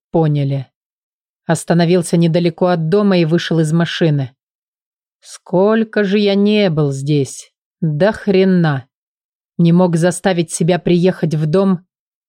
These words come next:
где рухнули мои мечты и планы на будущее. Где я мечтал стать архитектором и строить красивые дома. Здесь я стал уголовником, которого из этого дома тащили в наручниках менты,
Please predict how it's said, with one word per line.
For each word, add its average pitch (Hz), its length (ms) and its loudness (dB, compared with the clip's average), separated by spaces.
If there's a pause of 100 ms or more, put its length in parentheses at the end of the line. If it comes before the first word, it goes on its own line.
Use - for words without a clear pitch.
где 170 280 0
рухнули 185 420 2
мои 180 240 2
мечты 185 500 -2
и 190 60 0
планы 185 400 2
на 180 100 2
будущее. 147 720 -2 (680)
Где 156 220 0
я 160 140 2
мечтал 165 520 -2
стать 170 340 -4
архитектором 170 960 -2 (520)
и 220 80 -8
строить 233 500 -2
красивые 165 500 0
дома. 147 580 -2 (840)
Здесь 170 680 -2 (160)
я 170 200 0
стал 185 380 -2
уголовником, 170 840 0 (500)
которого 185 440 0
из 165 200 0
этого 185 300 0
дома 190 260 0
тащили 185 480 -2
в 165 80 -2
наручниках 185 760 0
менты, 185 600 0